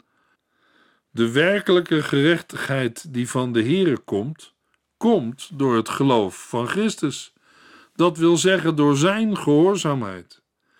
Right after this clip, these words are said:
Deze gerechtigheid wordt toegerekend aan hen die geloven in Jezus Christus, die in hem zijn. Gerechtigheid van de Heere wordt ontvangen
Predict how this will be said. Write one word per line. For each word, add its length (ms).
Deze 540
gerechtigheid 920
wordt 300
toegerekend 840
aan 220
hen 360
die 160
geloven 560
in 140
Jezus 520
Christus, 540
die 420
in 260
hem 320
zijn. 500
Gerechtigheid 920
van 180
de 80
Heere 400
wordt 280
ontvangen 640